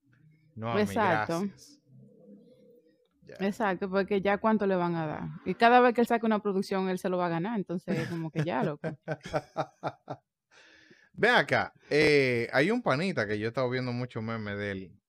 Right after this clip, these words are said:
Speaker 1: eh, que él tenía como que un, un traje y, y tenía como un tatuaje aquí.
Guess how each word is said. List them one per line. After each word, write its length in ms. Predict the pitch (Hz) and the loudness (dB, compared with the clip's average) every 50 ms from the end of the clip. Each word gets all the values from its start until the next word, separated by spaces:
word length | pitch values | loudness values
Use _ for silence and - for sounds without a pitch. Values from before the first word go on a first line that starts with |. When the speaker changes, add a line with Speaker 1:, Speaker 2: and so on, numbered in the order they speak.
| _ _ _ _ | _ _ _ _
Speaker 1:
eh, 1080 | - 120 104 98 98 98 98 98 98 98 95 95 95 95 95 95 95 95 92 95 95 _ - | -14 -10 -8 -8 -6 -6 -6 -6 -8 -8 -8 -8 -8 -10 -10 -10 -10 -10 -12 -12 -14 _ -12
que 120 | - 113 | -10 -8
él 140 | 110 107 - | -8 -8 -8
tenía 400 | - 127 123 123 123 123 123 113 | -8 -6 -6 -4 -4 -6 -6 -8
como 260 | - - 113 110 107 98 | -12 -14 -12 -12 -14 -14
que 160 | - 107 104 | -12 -12 -12
un, 420 | 104 107 110 110 110 107 107 98 98 | -12 -12 -14 -16 -18 -18 -20 -20 -20
un 400 | 110 110 107 107 107 107 98 98 _ | -20 -20 -20 -20 -20 -20 -20 _ _
traje 560 | - 120 127 127 127 127 120 110 107 101 - _ _ _ _ _ _ _ _ _ _ _ _ _ _ _ _ _ _ _ - | -8 -4 -4 -4 -4 -4 -8 -12 -14 -14 -18 _ _ _ _ _ _ _ _ _ _ _ _ _ _ _ _ _ _ _ -20
y, 280 | 120 107 107 107 101 98 _ _ _ _ _ | -20 -18 -18 -18 -20 _ _ _ _ _ _
y 220 | 113 113 110 104 98 _ | -20 -20 -20 -20 -20 _
tenía 220 | - 117 113 113 110 | -16 -16 -14 -14 -12
como 160 | 123 127 127 | -12 -14 -14
un 60 | 127 | -14
tatuaje 460 | - 117 101 117 120 123 123 127 117 | -14 -14 -12 -10 -10 -10 -8 -8 -10
aquí. 420 | 104 98 - 120 113 101 - _ | -12 -12 -14 -18 -20 -20 -20 _